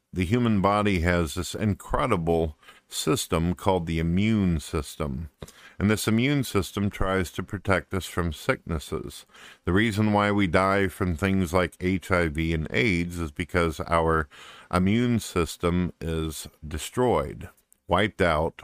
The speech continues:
or debilitated in order for us to be able to suffer any sickness that comes into our body. Now, isn't this fascinating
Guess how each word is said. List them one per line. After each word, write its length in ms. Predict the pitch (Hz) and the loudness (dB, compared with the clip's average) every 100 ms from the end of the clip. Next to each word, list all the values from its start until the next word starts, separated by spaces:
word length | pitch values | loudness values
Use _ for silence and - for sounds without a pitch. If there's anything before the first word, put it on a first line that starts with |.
| - | -4
or 460 | 85 87 85 80 - _ - _ - | 2 4 2 0 -10 _ -20 _ -4
debilitated 960 | 85 - 123 123 85 - 80 76 82 | -4 2 2 2 0 0 0 0 -4
in 200 | 85 85 | -4 -2
order 380 | 90 87 80 82 | 0 2 0 -4
for 260 | 80 95 87 | -4 0 0
us 200 | 80 - | 0 -6
to 80 | 80 | -4
be 180 | 82 | 0
able 220 | 80 82 80 | 0 0 -2
to 80 | 82 | -4
suffer 580 | - 110 90 85 82 - | 0 -2 0 0 -2 -2
any 220 | 87 90 | -2 -2
sickness 580 | - 87 - - 80 - | -2 -6 -6 -8 -8 -6
that 160 | - | -10
comes 300 | - 82 78 | -4 -4 -4
into 240 | 76 80 80 | -4 -4 -2
our 100 | 80 | 0
body. 500 | 85 117 101 - 71 - - - - - - - | 0 0 0 -4 -8 -16 -20 -20 -20 -18 -12 0
Now, 180 | 123 | 2
isn't 300 | 160 165 196 | 2 2 0
this 200 | 185 175 | 2 0
fascinating 1000 | - 156 156 147 - 98 82 80 76 80 | 0 0 2 2 0 2 2 2 0 -4